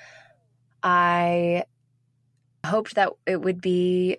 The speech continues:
fun. Not that we're measuring everything in summers, but for me, that's just how I look back and see these markers for growth over the last few years.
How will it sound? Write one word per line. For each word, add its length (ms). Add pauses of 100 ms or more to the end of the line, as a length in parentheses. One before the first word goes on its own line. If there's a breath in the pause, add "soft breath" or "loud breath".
fun. 480
Not 200
that 80
we're 100
measuring 380
everything 340
in 140
summers, 420
but 160
for 160
me, 220
that's 280
just 280
how 560
I 120
look 300
back 300
and 140
see 180
these 180
markers 400
for 140
growth 340
over 180
the 80
last 300
few 100
years. 360